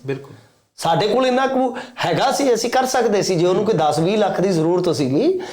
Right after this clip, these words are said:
Speaker 2: ਅਸੀਂ ਕਰ ਸਕਦੇ ਸੀ।
Speaker 1: ਤੇ ਇਕੱਲਾ
Speaker 2: ਉਹਦੇ ਦਾਦੇ ਦੀ
Speaker 1: ਪੈਸਿਆਂ ਨਾਲ
Speaker 2: ਸਟੇਟਮੈਂਟ
Speaker 1: ਵੀ
Speaker 2: ਹੈ।
Speaker 1: ਜੁੜਿਆ ਹੋਇਆ ਮਸਲਾ ਨਹੀਂ ਕਹਿ ਸਕਦੇ, ਇਕੱਲੇ ਪੈਸਿਆਂ
Speaker 2: ਨਹੀਂ,
Speaker 1: ਕਰਕੇ
Speaker 2: ਕੁੜੀ
Speaker 1: ਕੁਛ
Speaker 2: ਉੱਥੇ
Speaker 1: ਹੋਵੇ।
Speaker 2: ਪੀ ਆਰ ਹੈ ਉਹਦੇ ਘਰੋਂ, ਠੀਕ ਹੈ ਜੀ, ਆਪ ਵੀ ਉੱਥੇ ਕਮਾਈ ਕਰਦਾ ਹੋਏਗਾ, ਇੱਥੋਂ
Speaker 1: ਜੀ।
Speaker 2: ਘਰ-ਬਾਰ ਵੀ ਠੀਕ ਦੱਸਦੇ ਨੇ।
Speaker 1: ਹੂੰ।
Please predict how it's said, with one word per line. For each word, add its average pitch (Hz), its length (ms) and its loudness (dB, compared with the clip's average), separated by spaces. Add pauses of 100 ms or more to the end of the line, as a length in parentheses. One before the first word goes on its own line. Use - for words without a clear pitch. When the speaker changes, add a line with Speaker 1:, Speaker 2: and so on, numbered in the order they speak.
(220)
Speaker 2:
ਅਸੀਂ 339 260 0
ਕਰ 339 180 0
ਸਕਦੇ 359 420 0
ਸੀ। - 260 -2
Speaker 1:
ਤੇ 165 80 -10
ਇਕੱਲਾ 170 200 -4
Speaker 2:
ਉਹਦੇ 185 120 0
ਦਾਦੇ 170 300 0
ਦੀ 311 100 2
Speaker 1:
ਪੈਸਿਆਂ - 160 0
ਨਾਲ 277 100 0
Speaker 2:
ਸਟੇਟਮੈਂਟ 247 240 0
Speaker 1:
ਵੀ 185 100 0
Speaker 2:
ਹੈ। 170 40 0
Speaker 1:
ਜੁੜਿਆ 143 240 -2
ਹੋਇਆ 135 200 -4
ਮਸਲਾ 131 300 -6
ਨਹੀਂ 131 140 -6
ਕਹਿ 131 200 -4
ਸਕਦੇ, 127 260 -4
ਇਕੱਲੇ 123 260 -6
ਪੈਸਿਆਂ 123 400 -6
Speaker 2:
ਨਹੀਂ, 170 100 -2
Speaker 1:
ਕਰਕੇ 190 120 -4
Speaker 2:
ਕੁੜੀ 226 240 0
Speaker 1:
ਕੁਛ 254 100 0
Speaker 2:
ਉੱਥੇ 247 140 -4
Speaker 1:
ਹੋਵੇ। - 80 -6
Speaker 2:
ਪੀ 196 200 0
ਆਰ 196 160 2
ਹੈ 208 80 0
ਉਹਦੇ 202 160 -2
ਘਰੋਂ, 175 340 -4 (600)
ਠੀਕ 160 220 -4
ਹੈ 180 40 -2
ਜੀ, 202 200 -6
ਆਪ 139 240 -2
ਵੀ 175 100 0
ਉੱਥੇ 196 200 -6
ਕਮਾਈ 175 280 -4
ਕਰਦਾ 175 300 -4
ਹੋਏਗਾ, 196 180 -2
ਇੱਥੋਂ 156 200 -4
Speaker 1:
ਜੀ। 123 60 -4
Speaker 2:
ਘਰ-ਬਾਰ 131 380 -2
ਵੀ 190 140 -2
ਠੀਕ 190 280 -4
ਦੱਸਦੇ 175 340 -4
ਨੇ। 190 140 -6 (140)
Speaker 1:
ਹੂੰ। 135 260 -8